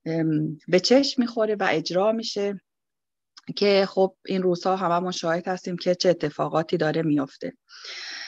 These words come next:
من، اه، اومدم توی اینترنت یک سری تحقیق کردم و خلاصه و چکیدهٔ دو تا مقاله رو در مورد عدالت اسلامی، اه، به اصطلاح،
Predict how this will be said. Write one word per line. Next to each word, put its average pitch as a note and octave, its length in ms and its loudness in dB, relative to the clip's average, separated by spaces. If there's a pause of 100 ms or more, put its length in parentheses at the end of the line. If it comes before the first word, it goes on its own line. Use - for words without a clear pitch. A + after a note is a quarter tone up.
(260)
من، C#4+ 380 8
اه، A3 440 6
اومدم C4+ 420 6
توی C#4 180 4
اینترنت A#3 520 0
یک C4+ 120 2
سری A#3 200 0
تحقیق B3 440 -2
کردم A#3+ 600 -4
و G#3 360 -2 (500)
خلاصه G#3+ 500 4
و C4+ 80 4
چکیدهٔ B3 720 0
دو B3 160 0
تا B3 180 -4
مقاله F3 640 0
رو B3+ 240 2 (600)
در G#3 200 6
مورد G3+ 260 2
عدالت F#3+ 560 4 (500)
اسلامی، F3 840 0 (560)
اه، E3 380 0
به D3+ 180 0
اصطلاح، F3+ 640 0